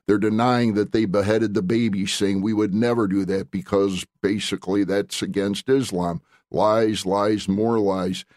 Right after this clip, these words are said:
And, and it just keeps going on. The, it, the report is unbelievable. We literally could spend an hour just on that. But, uh, it's, it's just amazing, the lies that are coming out of Hamas trying to cover up the atrocities.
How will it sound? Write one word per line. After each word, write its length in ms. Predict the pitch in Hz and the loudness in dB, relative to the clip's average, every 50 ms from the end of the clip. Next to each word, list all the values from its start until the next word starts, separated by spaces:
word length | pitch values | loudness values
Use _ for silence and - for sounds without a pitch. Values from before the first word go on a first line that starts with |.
| _ _ _ | _ _ _
And, 140 | - 127 139 | 0 2 2
and 180 | 127 127 131 | 2 4 2
it 60 | 131 | 2
just 280 | - - 139 139 139 - | 2 2 0 0 0 0
keeps 280 | - - 131 117 - - | 0 0 0 0 -2 -4
going 420 | - 117 123 120 117 110 107 107 | -2 0 2 2 2 2 0 0
on. 220 | 107 104 95 90 | 0 0 0 0
The, 160 | 87 95 92 92 - | -2 -2 -4 -4 -4
it, 340 | 98 90 104 101 - - 90 | -2 -2 -2 -2 -4 -4 -4
the 80 | 101 104 | -2 -2
report 560 | 113 113 107 - - - 135 131 131 131 - _ | -2 -2 -4 -6 -2 2 2 4 4 2 -2 _
is 400 | - 107 107 107 101 98 - - - _ _ _ _ - | -2 0 2 2 0 -2 -4 -8 -14 _ _ _ _ 0
unbelievable. 540 | 113 135 135 127 131 120 110 110 107 101 | 2 2 4 4 4 4 4 2 2 2
We 100 | 113 120 | 0 0
literally 460 | 127 127 143 151 143 135 117 110 104 98 | 2 4 4 4 4 4 4 4 0 0
could 180 | - - 95 | 0 -2 -4
spend 320 | - - - 113 110 104 101 | -4 -2 0 0 0 2 0
an 120 | 98 101 | 0 0
hour 300 | 104 110 113 113 107 104 | 0 2 2 2 2 2
just 340 | 90 104 110 101 - - - | 2 0 -2 -2 -2 -2 -2
on 240 | 98 101 98 98 104 | 0 0 0 0 0
that. 260 | 120 131 120 - - _ _ _ _ _ _ _ _ | 0 0 0 -2 -6 _ _ _ _ _ _ _ _
But, 240 | - 107 104 101 - | 0 0 0 0 0
uh, 180 | 110 104 104 101 - - | 0 2 2 0 0 0
it's, 240 | 123 123 98 - | -2 -2 -2 -2
it's 200 | 117 127 113 - | -2 -2 -2 -2
just 360 | - - 135 127 113 - - 117 | 0 2 2 2 2 0 -2 -2
amazing, 500 | 104 104 107 101 101 98 - 95 95 90 | 0 0 0 0 0 -2 -2 -2 -2 0
the 80 | 92 | 0
lies 440 | 95 98 101 113 117 117 113 95 90 | 0 0 0 0 0 0 -2 -2 0
that 160 | - 107 104 | 0 0 0
are 100 | 104 101 | 0 -2
coming 340 | 90 - - 107 107 104 101 | -2 -2 -2 0 0 0 0
out 160 | 101 101 101 | 0 0 0
of 60 | 101 | 0
Hamas 500 | 95 98 98 101 98 98 104 104 98 - | 0 0 0 0 0 0 -2 -2 -4 -6
trying 240 | - - 101 101 95 | -4 -4 -2 -2 0
to 60 | 92 | -2
cover 400 | 92 - - 98 95 92 101 98 | -4 -2 -2 -4 0 0 0 0
up 100 | 101 92 | 0 -2
the 100 | - 95 | 0 -2
atrocities. 840 | 95 87 - - - 95 101 98 98 - - 95 98 107 101 95 - | -2 -2 -2 -4 -2 0 0 0 -2 -4 -6 -4 -4 -4 -4 -6 -8